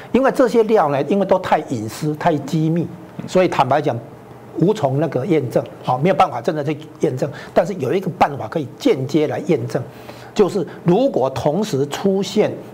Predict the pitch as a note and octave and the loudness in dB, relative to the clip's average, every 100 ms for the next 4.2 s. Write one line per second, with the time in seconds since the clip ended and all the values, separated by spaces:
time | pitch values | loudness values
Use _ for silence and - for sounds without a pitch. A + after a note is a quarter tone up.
0 | - - C3+ E3+ E3+ C#3 A#2 C#3+ C3+ C3+ | -16 -2 2 2 2 -2 0 0 2 2
1 | C#3 E3 F#3 F3+ C#3+ C3 C3 G#3+ C#3 C3+ | 2 2 2 2 2 0 2 2 2 2
2 | B2 C3 D3 G2+ - - - - - - | 0 0 0 -4 -8 -16 -20 -20 -20 -20
3 | - C3 E3 C#3 A2+ D#3+ D#3 D3+ D3+ - | -2 0 2 0 2 2 4 0 -2 -4
4 | G2+ | -6